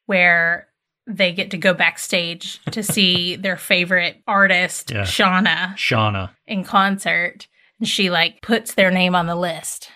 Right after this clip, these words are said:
Speaker 2: And
Speaker 1: to
Speaker 2: Shauna,
Speaker 1: get
Speaker 2: like,
Speaker 1: in.
Speaker 2: s-, gives her her lucky
Speaker 1: Jacket.
Speaker 2: jean jacket. Like, "I've had this since my first tour," or whatever.
Speaker 1: Yeah, she comes over from performing and is like, "Hey, Louise." Like,
Speaker 2: Yeah.
Speaker 1: she knows her name.
Speaker 2: Right.
Speaker 1: And,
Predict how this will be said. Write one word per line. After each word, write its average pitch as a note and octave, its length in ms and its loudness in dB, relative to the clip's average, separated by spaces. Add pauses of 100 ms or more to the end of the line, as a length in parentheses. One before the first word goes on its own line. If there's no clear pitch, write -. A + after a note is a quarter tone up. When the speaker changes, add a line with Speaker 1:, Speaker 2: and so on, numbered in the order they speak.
Speaker 2:
And A#2+ 120 0
Speaker 1:
to - 100 -2
Speaker 2:
Shauna, C3 120 2
Speaker 1:
get C3 100 2
Speaker 2:
like, A2+ 160 2
Speaker 1:
in. - 320 -10
Speaker 2:
s-, G2 80 -8
gives A2+ 300 0
her A2 360 2
her G#2 420 2
lucky G#2 800 -2
Speaker 1:
Jacket. F#3 600 -2
Speaker 2:
jean A2+ 400 0
jacket. G#2+ 600 -2
Like, G#2 160 -4
"I've C#3 140 0
had D#3+ 180 -2
this D#3 140 -4
since D3 260 -6
my C3 160 -4
first C3+ 480 -4
tour," C#3 340 -6
or A2+ 60 -4
whatever. F#2+ 520 -10
Speaker 1:
Yeah, B3+ 240 2
she B3+ 160 -10
comes B3 280 0
over B3 460 2 (100)
from B3+ 280 2
performing G#3+ 760 0
and G#3 320 -6
is B3+ 200 -2
like, C#4 140 2
"Hey, D4+ 60 -16 (280)
Louise." B4+ 440 2
Like, G4+ 120 0
Speaker 2:
Yeah. - 120 2
Speaker 1:
she - 100 0
knows B3 300 2
her B3 80 4
name. A3+ 600 2
Speaker 2:
Right. A3 80 0
Speaker 1:
And, G3 280 -4